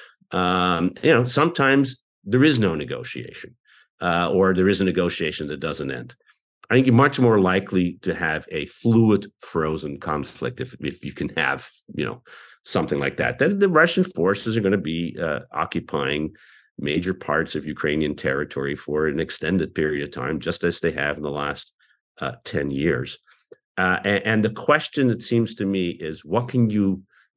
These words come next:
do, work out with the Ukrainians that ensures that the rest of the territory that it controls and it administers can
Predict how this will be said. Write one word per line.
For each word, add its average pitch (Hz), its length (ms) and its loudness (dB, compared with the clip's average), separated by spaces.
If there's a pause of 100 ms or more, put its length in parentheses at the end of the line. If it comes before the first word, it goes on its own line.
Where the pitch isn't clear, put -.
do, 104 380 0
work 95 500 -4
out 95 260 -4
with 87 160 -10
the 82 80 -12
Ukrainians 76 920 0 (380)
that 90 240 0
ensures 117 880 0
that - 180 -4
the 98 80 -6
rest 185 440 -2
of - 120 -6
the - 80 -10
territory 69 680 -4
that 67 240 -6
it 185 180 2
controls 78 720 -2
and 92 200 0
it 196 160 4
administers 73 640 -6 (500)
can 123 480 4